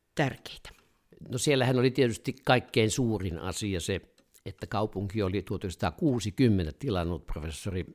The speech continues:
Speaker 2: <clears throat> no, mikä hänen nimensä nyt olikaan, se tulee kohta, se nimi, oli tilattu uusi asemakaava. Kivinen, professori Kivinen oli siihen aikaan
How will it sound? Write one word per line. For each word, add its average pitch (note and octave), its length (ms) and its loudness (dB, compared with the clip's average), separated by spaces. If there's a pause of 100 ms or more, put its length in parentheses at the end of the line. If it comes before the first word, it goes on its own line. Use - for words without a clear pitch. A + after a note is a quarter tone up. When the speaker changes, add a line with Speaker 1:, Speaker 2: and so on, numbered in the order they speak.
(300)
Speaker 2:
<clears throat> - 200 -4 (1300)
no, - 280 -4
mikä - 220 -10
hänen D#2 320 -6
nimensä D2+ 300 -6
nyt C2+ 120 -12
olikaan, D2+ 300 -8
se A#2 80 -4
tulee A#2+ 260 0
kohta, F#2 360 -4
se E2+ 120 -8
nimi, G2+ 180 -2
oli B2+ 200 0
tilattu B2 600 -4
uusi D3 380 -4
asemakaava. E2 800 -4 (1800)
Kivinen, G2 640 4
professori C3 640 -4
Kivinen E2+ 500 -6
oli G2+ 180 -6
siihen G#2 300 -4
aikaan G#2 540 -6